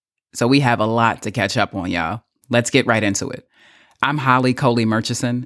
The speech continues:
and you're listening to From Holly with Love. Today is Monday, December twentieth, twenty twenty-one, and this is the final edition of From Holly with Love for the year. Today, we're gonna talk about burnout, my latest run-in with it, my road to recovery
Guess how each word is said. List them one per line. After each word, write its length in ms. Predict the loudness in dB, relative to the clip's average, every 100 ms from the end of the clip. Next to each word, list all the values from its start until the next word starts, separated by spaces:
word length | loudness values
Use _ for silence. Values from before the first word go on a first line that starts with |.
| 2
and 140 | 4
you're 140 | 6
listening 380 | 4 2 2 2
to 180 | 2 -2
From 180 | -2 -2
Holly 300 | 0 0 0
with 180 | -4 -2
Love. 380 | -2 -4 -12 -20 _ _ _
Today 320 | -2 4 4 4
is 120 | 4
Monday, 600 | 6 6 4 2 2 -2
December 380 | -4 2 2 2
twentieth, 540 | 2 4 4 0 -4
twenty 280 | -2 2 4
twenty-one, 680 | 4 2 2 4 4 4 2
and 280 | 0 0 4
this 320 | 4 2 -2
is 180 | -4 0
the 100 | 0
final 440 | 0 0 2 2
edition 500 | 2 4 2 2 2
of 160 | 4 2
From 160 | 0 0
Holly 260 | 2 2
with 180 | 0 0
Love 400 | 0 0 0 -4 -14 _ _ _
for 140 | 2
the 100 | 2
year. 320 | 2 0 -4 -10 _ _ _ _ -20 -20 _ -2
Today, 240 | 2 4
we're 80 | 6
gonna 180 | 4 4
talk 200 | 2 2
about 240 | 2 2
burnout, 440 | 2 2 2 0 -4 _ _ _ _
my 260 | 0 2 2
latest 400 | 4 4 4 0
run-in 320 | 0 2 2
with 180 | 2 2
it, 300 | 2 2 -4 _ _
my 160 | -2 0
road 320 | 4 4 4
to 80 | 2
recovery 720 | -2 2 2 4 2 2 -2